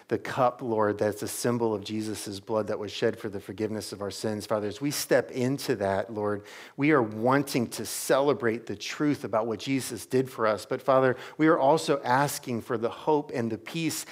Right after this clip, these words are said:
to step into the Lord's table so that we can live our lives like Jesus. Father, we know that you are wanting us to live like Christ, and if that is brokenness and being poured out for others, we are asking for your Spirit to give us the strength to say yes to that.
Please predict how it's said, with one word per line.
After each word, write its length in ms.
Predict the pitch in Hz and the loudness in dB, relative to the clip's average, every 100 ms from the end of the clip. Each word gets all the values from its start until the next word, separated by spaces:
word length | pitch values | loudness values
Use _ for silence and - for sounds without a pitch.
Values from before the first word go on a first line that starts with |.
| - - | -14 -6
to 100 | 131 | -4
step 380 | - 151 - | 4 4 4
into 360 | - 147 175 175 | 2 2 2 2
the 140 | 170 | 2
Lord's 320 | 135 123 110 - | 4 2 0 -2
table 320 | 117 107 104 | 0 0 -2
so 140 | - | -2
that 160 | 123 120 | -2 0
we 140 | 147 | 0
can 220 | 170 165 | 0 0
live 160 | 147 139 | 2 4
our 120 | 131 | 4
lives 280 | 123 120 107 | 4 2 2
like 180 | 110 101 | -2 -2
Jesus. 680 | 135 170 - - - - _ _ _ _ _ _ _ _ _ _ _ | -6 -6 -8 -12 -16 -20 _ _ _ _ _ _ _ _ _ _ _
Father, 260 | 143 135 123 | 0 2 2
we 240 | 123 147 | 0 0
know 280 | 143 147 151 | 2 4 4
that 160 | 143 | 2
you 120 | 135 131 | 2 2
are 100 | 120 | 2
wanting 680 | 110 120 131 156 160 147 120 | 0 0 0 0 -2 0 2
us 200 | 120 - | 0 0
to 160 | 131 | -4
live 420 | 117 123 139 131 | 0 2 2 0
like 260 | 123 117 117 | 2 2 0
Christ, 520 | - 123 117 107 - | -2 2 4 2 -2
and 160 | 139 120 | 0 0
if 140 | 113 | 2
that 260 | 143 151 147 | 4 4 4
is 200 | 139 113 | 0 -2
brokenness 800 | - 120 131 139 185 160 165 165 | -6 2 2 4 0 2 0 -2
and 140 | 143 | -4
being 240 | 127 123 120 | 0 0 -2
poured 320 | - 139 131 | -2 0 2
out 180 | 135 - | 0 0
for 140 | 139 | 0
others, 320 | 135 165 170 - - - | 2 0 -4 -10 -18 -6
we 140 | 147 | 0
are 140 | 165 - | 2 4
asking 460 | 131 135 - 135 | 2 2 0 -4
for 100 | 131 | 0
your 160 | 120 110 | 0 0
Spirit 320 | - 123 120 | 0 -2 -2
to 100 | 123 | -4
give 160 | 113 120 | 0 2
us 180 | 117 | 0
the 120 | - 110 | -2 -10
strength 500 | - - 131 127 - | -10 -4 -2 -2 -4
to 80 | |
say 200 | 113 127 | -4 -2
yes 420 | 113 104 113 113 - | -2 0 0 0 -6
to 100 | 98 | -4
that. 420 | 92 85 - | -2 -4 -8